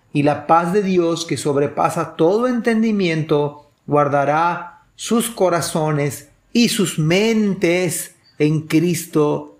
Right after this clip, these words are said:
Jesús. ¿Quién de nosotros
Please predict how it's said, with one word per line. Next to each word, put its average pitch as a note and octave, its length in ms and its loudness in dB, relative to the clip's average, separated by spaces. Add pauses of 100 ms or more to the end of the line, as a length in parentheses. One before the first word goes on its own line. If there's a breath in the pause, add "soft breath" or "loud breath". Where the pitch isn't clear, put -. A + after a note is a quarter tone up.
Jesús. - 760 -8 (920)
¿Quién E4 200 2
de E4 80 2
nosotros F#3+ 920 -2